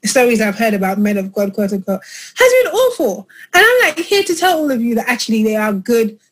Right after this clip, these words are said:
Christian men in this world. And Aaron is a perfect example. Well, I know that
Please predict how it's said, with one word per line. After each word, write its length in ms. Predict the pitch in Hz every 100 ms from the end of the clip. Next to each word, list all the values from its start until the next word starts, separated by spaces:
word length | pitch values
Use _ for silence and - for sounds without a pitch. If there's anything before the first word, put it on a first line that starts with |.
| -
Christian 460 | - 226 - 202
men 200 | 202 196
in 120 | 190
this 180 | 185 180
world. 320 | 185 170 175 - - -
And 140 | 220 220
Aaron 400 | 240 233 214 208
is 160 | 226 220
a 180 | 220 233
perfect 600 | 392 554 523 494 359 -
example. 520 | 233 214 214 214 196
Well, 200 | 254 220 -
I 100 | 254
know 200 | 302 381
that 180 | 294 -